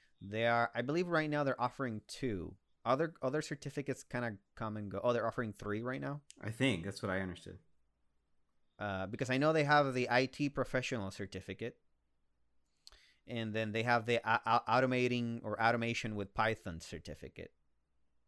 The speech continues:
Speaker 1: Uh, those are the two that I saw. Wh-, which, which other one are you thinking about?
Speaker 2: I didn't write it down.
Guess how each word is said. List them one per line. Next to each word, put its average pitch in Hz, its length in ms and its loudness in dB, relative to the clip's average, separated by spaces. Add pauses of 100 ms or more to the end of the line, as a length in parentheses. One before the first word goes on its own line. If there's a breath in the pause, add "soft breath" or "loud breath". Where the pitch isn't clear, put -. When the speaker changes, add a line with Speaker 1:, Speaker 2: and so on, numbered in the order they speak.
(840)
Speaker 1:
Uh, 87 320 -8
those 107 200 -6
are 135 80 2
the 117 100 -2
two 135 140 -2
that 113 120 0
I 101 60 -2
saw. 92 480 -4
Wh-, 113 260 -4
which, 120 240 -4
which 120 240 -6
other 117 160 -2
one 113 160 -4
are 107 40 -4
you 104 120 -6
thinking 104 300 -10
about? - 300 -10
Speaker 2:
I 110 80 0
didn't 107 160 -2
write 98 160 0
it 85 80 -8
down. 87 300 -4